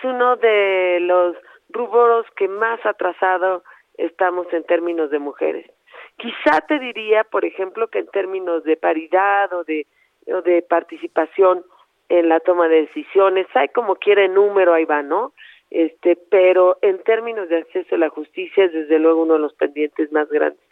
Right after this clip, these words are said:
Es muy difícil en este país, a,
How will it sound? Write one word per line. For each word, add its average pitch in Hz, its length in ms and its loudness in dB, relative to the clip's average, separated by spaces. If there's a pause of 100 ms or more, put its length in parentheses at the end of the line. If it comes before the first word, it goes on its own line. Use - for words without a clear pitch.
(360)
Es 262 180 -2
muy 254 260 0
difícil 240 460 -2
en 196 80 2
este 190 240 -2
país, 160 420 0 (540)
a, 180 240 2